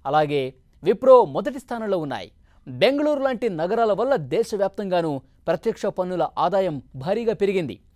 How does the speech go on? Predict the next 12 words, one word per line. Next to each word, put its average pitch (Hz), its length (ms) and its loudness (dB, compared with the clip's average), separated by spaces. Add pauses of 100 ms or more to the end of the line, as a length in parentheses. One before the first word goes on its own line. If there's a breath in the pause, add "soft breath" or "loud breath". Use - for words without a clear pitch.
(280 soft breath)
కొన్ని 302 300 4
సంవత్సరాల 240 520 -4
నుంచి 208 300 -8
కార్యాలయాల 190 720 2
వికేంద్రీకరణ 202 680 -4
వల్ల 247 220 0
ప్రత్యక్ష - 480 -10
పన్నుల 170 360 -4
చెల్లింపులో 151 600 -4 (280 soft breath)
ముంబై 170 360 0
వాటా 160 320 -4
తగ్గింది. 139 420 -6